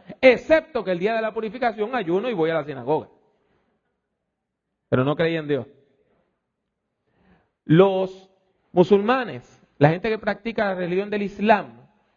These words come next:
dedican todo un mes al ayuno. Es el mes de Ramadán. Y ayunan todo el día y comen toda la noche.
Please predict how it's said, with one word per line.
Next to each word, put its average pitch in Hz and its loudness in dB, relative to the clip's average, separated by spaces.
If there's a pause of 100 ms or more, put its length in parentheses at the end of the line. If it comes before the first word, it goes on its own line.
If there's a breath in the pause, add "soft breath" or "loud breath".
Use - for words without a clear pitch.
(720)
dedican 196 2
todo 269 2
un 240 -16
mes 226 -8 (200)
al 151 8
ayuno. 143 -4 (480)
Es 147 6
el 175 -2
mes 202 -4
de 175 0
Ramadán. 135 -6 (1120)
Y 220 -2 (840)
ayunan 185 0 (300)
todo 220 4
el 226 -6
día 208 -4 (840)
y 139 6
comen 180 4
toda 170 -2
la 160 -8
noche. 147 -12